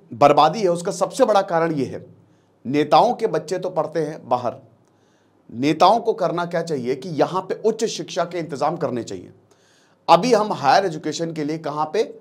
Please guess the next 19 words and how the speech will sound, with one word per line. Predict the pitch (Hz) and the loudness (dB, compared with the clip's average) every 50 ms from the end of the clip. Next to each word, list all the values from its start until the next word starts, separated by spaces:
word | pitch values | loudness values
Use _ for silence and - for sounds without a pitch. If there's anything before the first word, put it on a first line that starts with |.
| _ _ 98 | _ _ -14
वेस्ट | 101 113 151 190 190 - - 196 | -2 4 6 6 6 4 -2 -4
पे | - 180 175 | -6 -4 -4
निर्भर | 156 135 123 110 107 104 110 | -2 -2 -4 -4 -4 -8 -8
हैं। | 92 - - - _ _ _ _ _ _ _ _ _ _ _ _ _ _ _ _ - | -10 -10 -18 -20 _ _ _ _ _ _ _ _ _ _ _ _ _ _ _ _ -12
ज़्यादातर | 117 113 156 147 156 170 220 240 240 247 220 | -4 6 8 8 8 8 4 2 0 0 0
मुस्लिम | 196 180 - - 190 175 | 0 -6 -4 -4 -4 -2
देशों | 160 156 147 - 175 160 | -2 -4 -4 -2 -4 -4
में | 160 151 | -2 -2
आपको | 151 151 - 170 | -4 -2 0 0
हायर | 151 - - - 147 135 147 175 185 180 | 0 0 -2 -4 2 4 4 6 4 4
एजुकेशन | 160 135 127 139 143 - - 185 | 0 -6 -6 -8 -6 -6 -4 -6
मिलेगी | 156 139 127 131 143 156 151 135 139 | -6 -4 -6 -4 -4 -4 -4 -4 -4
ही | 135 156 160 | -2 -2 -4
नहीं। | 135 107 95 - - _ _ _ _ _ _ _ _ _ - | -4 -6 -12 -16 -20 _ _ _ _ _ _ _ _ _ 6
एक | 180 220 202 196 - | 6 6 6 6 2
तरीके | 160 160 151 170 190 175 | 0 0 0 -2 -4 -4
से | 165 170 165 175 202 208 | -4 -6 -4 -4 -4 -4
यहाँ | - - 143 139 151 170 165 165 | -4 -6 -6 -4 -4 -4 -4 -4
पे | 147 147 175 185 175 - | -6 -6 -6 -6 -10 -16